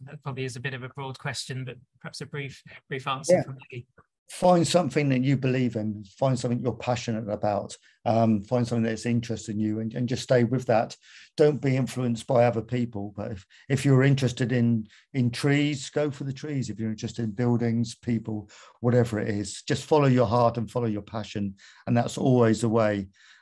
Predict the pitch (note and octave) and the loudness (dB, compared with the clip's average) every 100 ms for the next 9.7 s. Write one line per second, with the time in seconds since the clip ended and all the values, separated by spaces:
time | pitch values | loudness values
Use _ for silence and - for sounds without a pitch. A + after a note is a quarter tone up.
0 | _ G#2+ G2+ G2+ G2 G2 F#2+ G2 F#2+ G2 | _ -6 -4 -2 -2 -2 -6 -6 -4 -2
1 | G2 F#2 - G#2 - A2 F#2+ G2+ G#2 G2+ | -4 -6 -8 -10 -6 -4 -4 -2 -2 -2
2 | G2+ - - - G2 - G#2 G2 F#2+ - | -4 -8 -12 -10 -14 -10 -8 -8 -10 -16
3 | _ _ _ _ - G2 G2 F#2 B2 C#3 | _ _ _ _ -14 -10 -8 -10 -6 0
4 | C3 A2 G2+ - - G2 G#2 F#2+ F#2+ G2+ | 2 2 0 -4 -6 -8 -6 -8 -6 -10
5 | A#2 F2+ G2 G2 F#2+ - G2 - A#2 - | -10 -10 -8 -10 -12 -16 -20 -18 -18 -20
6 | _ - D#3 D3+ C3+ C#3 B2 B2 D3 C3 | _ -14 -10 -6 -6 -6 -8 -6 -6 -4
7 | D3 C3+ C#3 - D3+ C#3+ C#3 C3 C3+ G3 | -6 -4 -4 -4 -2 0 0 0 -2 0
8 | D3+ D3+ D#3 - D#3 F#3 F#3 - F3+ E3+ | 2 2 0 -2 -2 0 0 0 0 0
9 | E3 E3 - D#3+ D#3 D3+ D#3 | -2 -4 -4 -2 0 -2 -4